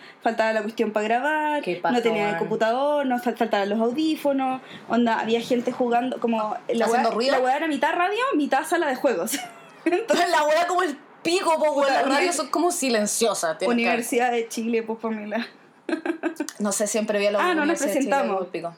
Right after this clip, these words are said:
Speaker 2: Ah, de veras. Eh, ya, preséntate tú primero, weón. Ya, yo, puta. Eh, mi nombre es Pamela Cádiz. Ay, estoy como
Speaker 1: Mejor
Speaker 2: como
Speaker 1: conocida como
Speaker 2: travesti.
Speaker 1: Marmota
Speaker 2: Marmota
Speaker 1: Cádiz.
Speaker 2: Cádiz, sí, es verdad. Eh,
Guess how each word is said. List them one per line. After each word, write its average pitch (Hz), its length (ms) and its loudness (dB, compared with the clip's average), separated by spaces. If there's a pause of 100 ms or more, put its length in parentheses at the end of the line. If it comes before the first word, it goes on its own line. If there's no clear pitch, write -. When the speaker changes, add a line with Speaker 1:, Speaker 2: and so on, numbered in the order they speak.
(160)
Speaker 2:
Ah, 294 260 0
de 262 80 0
veras. 220 420 -2 (140)
Eh, 175 360 -4
ya, 185 120 -2
preséntate 208 400 -4
tú 175 120 -6
primero, 175 300 -6
weón. 156 240 -14 (1120)
Ya, 175 400 -2
yo, 160 260 0 (120)
puta. 156 420 -4 (500)
Eh, 156 440 -4 (200)
mi 165 120 -10
nombre 180 260 -4
es 180 80 -8
Pamela 160 320 -4
Cádiz. 147 520 -10 (100)
Ay, - 100 -6 (120)
estoy 185 340 -4
como 185 360 0
Speaker 1:
Mejor 262 300 2
Speaker 2:
como 247 140 0
Speaker 1:
conocida 311 320 2
como 277 180 0
Speaker 2:
travesti. 277 60 2
Speaker 1:
Marmota 262 400 2
Speaker 2:
Marmota 233 280 2
Speaker 1:
Cádiz. 240 160 2
Speaker 2:
Cádiz, 175 360 0
sí, 165 520 -4
es 180 100 -2
verdad. 156 460 -2
Eh, 151 800 -4